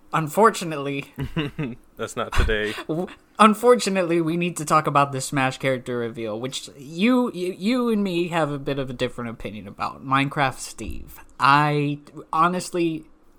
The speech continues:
Speaker 1: I honestly don't care. I, I feel like, whatever.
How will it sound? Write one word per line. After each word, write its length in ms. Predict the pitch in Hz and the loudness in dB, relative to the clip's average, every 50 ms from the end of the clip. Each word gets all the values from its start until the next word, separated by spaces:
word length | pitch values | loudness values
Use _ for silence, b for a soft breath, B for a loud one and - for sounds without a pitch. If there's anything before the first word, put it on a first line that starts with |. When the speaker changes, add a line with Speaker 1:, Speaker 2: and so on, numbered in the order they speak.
| - _ | -16 _
Speaker 1:
I 140 | - 147 151 | 2 2 2
honestly 540 | - - 147 156 156 156 147 - - 151 135 | 4 6 6 6 6 4 2 0 -2 -2 -2
don't 380 | 120 131 135 131 123 127 127 - | 2 2 2 2 2 0 -6 -12
care. 500 | - - 131 123 123 120 123 120 135 - - - _ _ _ _ _ - _ - - | -10 -6 -6 -4 -4 -6 -8 -10 -12 -14 -18 -20 _ _ _ _ _ -20 _ -8 -6
I, 140 | 156 139 - - - - | -4 -4 -4 -6 -8 -6
I 120 | - 135 131 | -4 -4 -4
feel 280 | - - 165 143 143 143 | -4 -2 0 0 0 0
like, 400 | 139 135 127 120 113 - - - b b b b b b b b b b b | 0 0 -2 -2 -4 -8 -12 -14 b b b b b b b b b b b
whatever. 640 | - 127 165 156 120 156 160 156 151 160 170 160 160 | 2 4 4 6 6 4 2 2 2 0 0 -2 -4